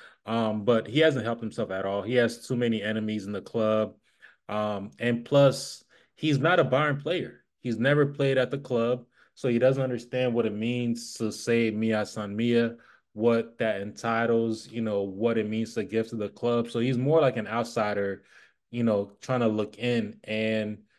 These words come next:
you could tell, like, all the previous Bayern coaches that have played at Bayern, they understand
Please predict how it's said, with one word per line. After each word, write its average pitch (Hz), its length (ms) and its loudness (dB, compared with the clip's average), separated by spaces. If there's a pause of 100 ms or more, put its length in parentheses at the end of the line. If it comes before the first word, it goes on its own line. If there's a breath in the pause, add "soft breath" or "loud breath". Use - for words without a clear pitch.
(100)
you 147 140 -2
could 143 180 2
tell, 147 500 2
like, 110 280 -2
all 139 160 2
the 131 240 2 (180)
previous 135 340 0
Bayern 123 400 -2
coaches 147 640 -4 (140)
that 113 240 0
have 110 200 0
played 131 180 4
at 127 120 4
Bayern, 127 420 0
they 120 400 0
understand 110 880 -4